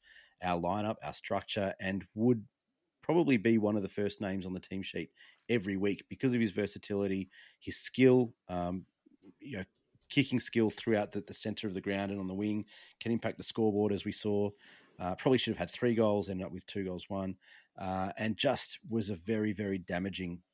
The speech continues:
player forward of centre, but has the ability to continue running and, and impact in defence as well. And, uh, I'm just really impressed with, with the way that he's kind of fit into our, our side, and, and I feel like he's the perfect guy to, to,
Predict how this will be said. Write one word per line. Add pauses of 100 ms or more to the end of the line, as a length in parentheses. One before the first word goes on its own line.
(120)
player
forward
of
centre,
but
has
the
ability (380)
to
continue
running
and,
and
impact
in
defence
as
well.
And, (440)
uh,
I'm
just
really
impressed
with, (100)
with
the
way
that
he's
kind
of (120)
fit
into
our, (420)
our
side,
and,
and
I
feel
like
he's
the
perfect
guy
to, (140)
to,